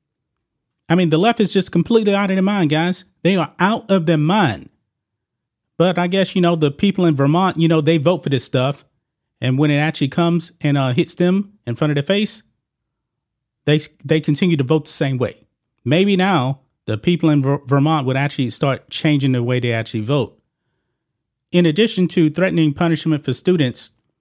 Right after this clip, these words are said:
for speaking out about their discomfort, uh, school administrators claim that girls who do not want to share their protected space with the opposite sex should go out of their way to change in privacy.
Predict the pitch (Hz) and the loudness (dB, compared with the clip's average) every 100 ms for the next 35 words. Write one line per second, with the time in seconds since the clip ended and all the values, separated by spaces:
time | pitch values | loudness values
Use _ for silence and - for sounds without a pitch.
0 | _ - 139 - 185 180 151 147 139 131 | _ -4 -4 -2 -2 0 0 0 0 0
1 | 131 135 113 117 - 160 160 - 123 _ | -2 -2 -4 -4 -2 0 0 0 -4 _
2 | _ _ _ _ _ _ 131 127 123 113 | _ _ _ _ _ _ -4 -2 -2 -6
3 | - - - 180 156 151 139 - 143 131 | -10 -8 0 2 2 0 -2 0 -2 -2
4 | - 160 151 127 113 147 170 170 - _ | -4 -2 0 0 0 2 2 0 -4 _
5 | _ _ _ _ 165 143 110 185 220 190 | _ _ _ _ 0 2 2 2 2 0
6 | 175 156 175 170 165 - 175 170 160 151 | 0 0 0 0 -2 0 0 0 2 0
7 | 147 131 160 - 120 - - 175 139 - | -2 -2 -2 -2 -6 -4 -2 0 0 -2
8 | 139 139 147 - 110 - - 170 - - | -2 -2 -2 -6 -10 -8 -4 -4 -4 -10
9 | - _ _ _ _ _ - - 139 120 | -14 _ _ _ _ _ -12 -4 -4 0
10 | 147 185 - 175 170 165 170 151 147 147 | 0 2 0 0 2 0 0 0 0 -2
11 | 147 139 - 185 185 185 - - 175 170 | -4 -4 -4 -2 0 0 -2 0 2 2
12 | 165 180 185 151 - 110 - | 0 -2 0 -2 -4 -8 -12